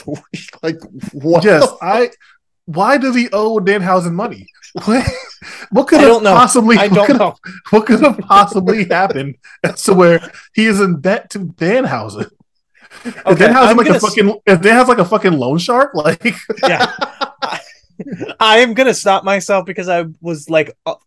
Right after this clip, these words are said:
Speaker 3: really on the fringe of saying something very inappropriate right now.
Speaker 2: <laughs>
Speaker 3: Um, so let's get into the main event here, the match that no one is going to talk about ever. But
Speaker 2: You know what sucks? Is this, this
Speaker 3: Go
Speaker 2: is
Speaker 3: ahead.
Speaker 2: like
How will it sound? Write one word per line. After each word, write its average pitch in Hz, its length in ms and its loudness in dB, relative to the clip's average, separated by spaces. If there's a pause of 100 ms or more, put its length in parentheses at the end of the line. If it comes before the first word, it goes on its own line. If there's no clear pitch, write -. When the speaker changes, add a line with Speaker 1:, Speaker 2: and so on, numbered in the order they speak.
(120)
Speaker 3:
really 202 480 0
on 180 160 0
the 165 80 -4
fringe 170 320 -6
of 151 120 -10
saying 170 300 -6
something 151 460 -10
very 160 440 -2
inappropriate 139 600 -8
right 135 120 -4
now. 247 320 -2 (340)
Speaker 2:
<laughs> 269 60 -4
Speaker 3:
Um, 262 280 -2 (260)
so 214 420 0 (120)
let's 214 240 2
get 214 180 0
into 196 200 -2
the 190 80 -4
main 190 220 -2
event 170 500 -6
here, 156 280 -2 (560)
the 214 180 2
match 214 300 0
that 208 120 -4
no 190 240 -2
one 202 240 -4
is 175 160 -10
going 175 260 -6
to 165 60 -8
talk 165 280 -4
about 160 200 -4
ever. 151 400 -4
But 269 240 2
Speaker 2:
You 247 60 -8
know 320 100 -2
what 403 160 -4
sucks? 247 400 -4 (220)
Is 330 100 -6
this, 349 180 -4
this 370 120 -2
Speaker 3:
Go 240 300 -2
Speaker 2:
is 262 100 -2
Speaker 3:
ahead. - 0 -
Speaker 2:
like 214 220 -2